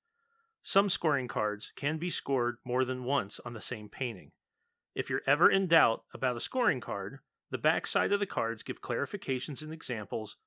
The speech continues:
on how to score them. When scoring, you must remember that each symbol can only be used to score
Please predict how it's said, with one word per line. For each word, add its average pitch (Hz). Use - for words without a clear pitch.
on 151
how 120
to 120
score 127
them. 85
When 185
scoring, 127
you 127
must 131
remember 180
that 110
each 175
symbol 139
can -
only 147
be 160
used 143
to 143
score 123